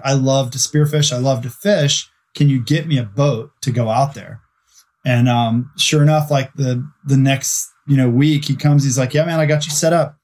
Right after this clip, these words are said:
So I asked the captain for the day off, and the, uh, this guy comes alongside with this, like, traditional, you know, Japanese fishing boat. I, like, climb down the ladder, get on there,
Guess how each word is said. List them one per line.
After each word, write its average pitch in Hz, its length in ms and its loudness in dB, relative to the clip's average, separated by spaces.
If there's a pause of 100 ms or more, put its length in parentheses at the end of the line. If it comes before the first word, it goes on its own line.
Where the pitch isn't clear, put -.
(220)
So 143 440 0 (340)
I 139 100 -2
asked 151 260 0
the 147 60 -6
captain 151 400 0
for 151 140 -2
the 127 80 2
day 127 200 0
off, 127 460 0 (200)
and 120 260 0
the, 120 180 2
uh, 110 280 -4 (380)
this 131 240 -2
guy 139 280 0
comes 147 240 4
alongside 139 580 0
with 131 100 -8
this, 123 140 -6
like, 127 180 -4
traditional, 131 720 0 (360)
you 131 80 0
know, 123 120 2
Japanese 131 560 0
fishing 143 300 0
boat. 123 320 -4 (680)
I, 139 140 0
like, 135 220 -2
climb 151 280 2
down 147 200 2
the 139 80 4
ladder, 139 520 0
get 143 160 0
on 139 200 2
there, 135 360 0